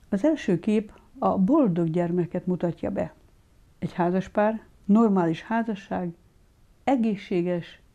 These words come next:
házas élet. Egy kielégítő, egészséges táplálás, ellátás a gyermeknek.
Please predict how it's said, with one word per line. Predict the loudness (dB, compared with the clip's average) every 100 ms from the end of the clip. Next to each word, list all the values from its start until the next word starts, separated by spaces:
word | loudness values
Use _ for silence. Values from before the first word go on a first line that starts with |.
| _ _ -20
házas | -6 -4 -2 -4 -6
élet. | -6 -6 -8 -12 -20 _ _ _ _ _ _ _ _ -4
Egy | -4 0
kielégítő, | 2 4 4 2 0 -4 -4 -2 -2 -2 _ _ _ _ _ -4
egészséges | -2 0 -4 -4 -8 -6 -6
táplálás, | -6 -6 -6 -6 -6 -8 -12 -2
ellátás | 0 0 -4 -8 -12 -8
a | -6
gyermeknek. | -6 -4 -4 -4 -8 -10